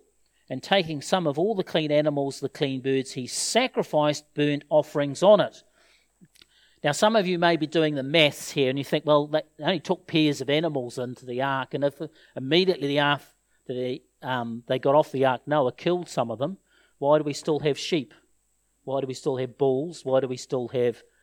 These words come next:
doves and those other animals?" Does anyone know why?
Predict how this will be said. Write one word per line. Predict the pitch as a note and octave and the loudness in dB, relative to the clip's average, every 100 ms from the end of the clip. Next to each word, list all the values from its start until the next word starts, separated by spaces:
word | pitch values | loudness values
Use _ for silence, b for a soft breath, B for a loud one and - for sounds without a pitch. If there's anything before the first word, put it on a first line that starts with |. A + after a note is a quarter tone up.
| _ | _
doves | D3+ C3+ A2 - | 4 4 0 -6
and | B2 | -2
those | B2+ A#2+ | -4 0
other | C3 C3 C#3 | -2 0 -2
animals?" | B2+ A#2+ A2 G#2 G#2+ - _ b b b | -2 -4 -8 -12 -16 -20 _ b b b
Does | D#3 G3 | -12 -6
anyone | B3+ G3+ | -2 0
know | D3+ D3 | 2 2
why? | C#3 D3 D4 | 4 2 2